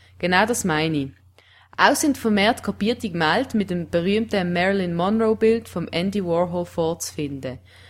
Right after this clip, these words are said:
wo ganz einfach zu kaufen sind und daheim aufgehängt werden können. Warum die Möbel so beliebt sind und sich so besonders gut verkaufen, ist einfach. Durch die Möbel gibt's eine gewisse Dynamik im Raum.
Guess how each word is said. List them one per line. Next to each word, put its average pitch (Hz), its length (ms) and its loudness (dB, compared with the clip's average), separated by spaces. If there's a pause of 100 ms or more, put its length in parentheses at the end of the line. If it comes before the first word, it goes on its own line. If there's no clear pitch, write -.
(140)
wo 180 60 -6
ganz 220 280 4
einfach 233 320 2
zu - 100 -16
kaufen 180 420 -2
sind 135 400 -6 (240)
und 180 120 -8
daheim 180 520 4
aufgehängt 202 560 -4
werden 175 260 0
können. 131 380 -8 (1120)
Warum 254 240 4
die 320 100 4
Möbel 262 240 4
so 233 160 -2
beliebt 196 400 -2
sind 156 480 -4 (320)
und - 120 -4
sich 220 120 2
so 220 140 0
besonders 285 500 0
gut 226 160 -2
verkaufen, 240 600 0
ist 262 140 -4
einfach. 156 640 -2 (460)
Durch 220 140 -4
die 285 160 4
Möbel 302 480 2 (180)
gibt's 294 200 0
eine 311 80 0
gewisse 254 320 0
Dynamik 220 520 2
im 214 140 2
Raum. 170 380 -2